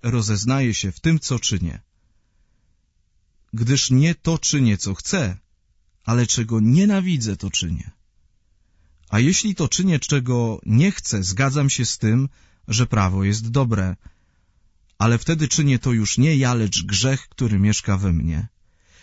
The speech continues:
Wiem tedy, że nie mieszka we mnie, to jest w ciele moim, dobro. Mam bowiem zawsze dobrą wolę, ale wykonania tego, co dobre, brak. Albowiem nie czynię dobrego, które chcę,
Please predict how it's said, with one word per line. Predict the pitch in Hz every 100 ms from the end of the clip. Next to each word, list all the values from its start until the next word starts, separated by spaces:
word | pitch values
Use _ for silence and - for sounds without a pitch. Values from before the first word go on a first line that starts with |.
| _
Wiem | - 123 160
tedy, | 151 143 135
że | 113 120 117 - 92
nie | 107 123
mieszka | 139 180 - 117
we | 95 131
mnie, | 104 92 85
to | 92
jest | 90 90 -
w | -
ciele | - 156 151
moim, | 117 98 85 73 - -
dobro. | 107 123 92 85 - _ _ _ _ _ -
Mam | 104 120
bowiem | 113 120 110
zawsze | 120 - 120
dobrą | 110 107 117 117
wolę, | 147 135 113
ale | 104
wykonania | 104 107 120 113 113 107
tego, | 120 117 120
co | 107 117
dobre, | 101 92 104 117
brak. | 135 113 - - _ _ _ _ _ _ _ _ _ _
Albowiem | - 107 123 120 117 117
nie | 147
czynię | - 202 175 120
dobrego, | 110 101 123 110 98
które | - 131 113 87
chcę, | - - 151 185